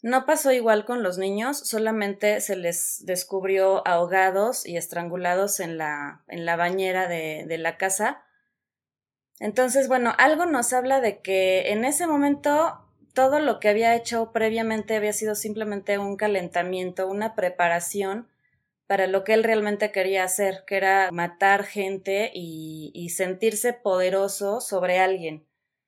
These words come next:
Y fuera quien fuera, parece que no, no le importaba, mm, así como elegir a una víctima ni nada así, solamente, pues, fue ese momento en el que se dieron las circunstancias para que saliera el verdadero, pues, monstruo que tenía dentro Daniel LaPlante.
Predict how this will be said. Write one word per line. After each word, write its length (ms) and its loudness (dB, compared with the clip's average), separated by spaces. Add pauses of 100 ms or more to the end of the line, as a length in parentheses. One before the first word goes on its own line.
(140)
Y 120 -6
fuera 340 4
quien 180 -2
fuera, 440 2
parece 400 -2
que 260 0
no, 320 -4
no 140 -2
le 120 2
importaba, 1200 0
mm, 280 -2
así 260 0
como 300 2
elegir 480 2
a 60 4
una 200 2
víctima 800 0
ni 180 -2
nada 320 0
así, 240 -2
solamente, 720 0 (640)
pues, 240 0
fue 300 4
ese 220 2
momento 400 -2
en 100 -2
el 140 -6
que 80 -4
se 180 -2
dieron 240 4
las 140 0
circunstancias 920 -2
para 300 2
que 160 -2
saliera 540 2
el 240 -2
verdadero, 800 0
pues, 200 2
monstruo 520 0
que 100 0
tenía 560 -2
dentro 640 0
Daniel 380 0
LaPlante. 480 -4